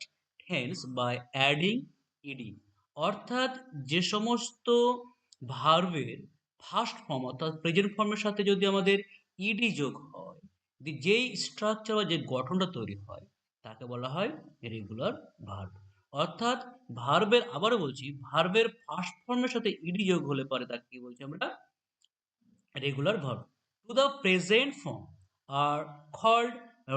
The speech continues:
regular verbs। আবার হচ্ছে কি, verbs that, verbs that form their first tense without adding E D, অর্থাৎ ইডি দিয়ে, ইডি ছাড়া দিয়ে যখন আমাদের ভার্বের পাস্ট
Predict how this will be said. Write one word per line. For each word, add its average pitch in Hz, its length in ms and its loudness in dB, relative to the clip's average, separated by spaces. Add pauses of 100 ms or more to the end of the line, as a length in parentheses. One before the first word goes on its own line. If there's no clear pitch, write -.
regular 151 340 4
verbs। 101 440 -10 (840)
আবার 269 240 4
হচ্ছে 294 160 -6
কি, 123 400 -8
verbs 196 480 4 (480)
that, 135 300 0 (600)
verbs 208 340 2
that 214 280 2
form 220 600 2
their 160 120 4
first 254 520 0
tense 285 220 4 (400)
without 277 460 6 (180)
adding 156 500 2
E 156 220 2
D, 123 120 0 (400)
অর্থাৎ 247 500 -2 (420)
ইডি 247 420 2
দিয়ে, 196 500 2 (680)
ইডি 196 300 -2
ছাড়া 151 420 4
দিয়ে 202 160 -2
যখন 202 220 -2
আমাদের 190 260 0
ভার্বের 156 400 2
পাস্ট 160 360 -6